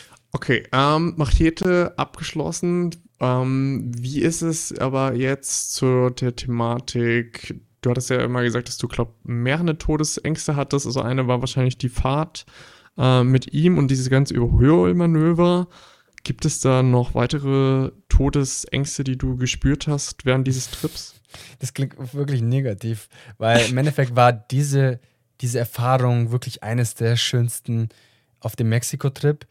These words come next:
Speaker 2: aber auch allgemein. Diese Abgeschiedenheit, zumindest in der Situation, ist genau das, was, was so eine Reise ausmacht. Das heißt,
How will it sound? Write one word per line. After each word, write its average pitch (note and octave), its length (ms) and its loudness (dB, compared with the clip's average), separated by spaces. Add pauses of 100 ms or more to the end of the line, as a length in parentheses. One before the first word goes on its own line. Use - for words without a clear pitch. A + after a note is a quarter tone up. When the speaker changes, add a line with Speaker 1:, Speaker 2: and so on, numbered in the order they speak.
(260)
Speaker 2:
aber A2 160 -4
auch A2 140 -2
allgemein. A2 760 0 (680)
Diese D3+ 560 2
Abgeschiedenheit, A#2 1300 -2 (180)
zumindest A#2 800 0 (300)
in A2+ 160 -2
der B2 140 4
Situation, B2 800 0 (200)
ist - 180 -6
genau A#2 220 4
das, A#2 320 2
was, A2+ 240 -4
was A2 180 -4
so A2 240 -4
eine G#2+ 260 -2
Reise G#2+ 320 2
ausmacht. G#2 560 -2
Das A2+ 120 -2
heißt, A2 200 0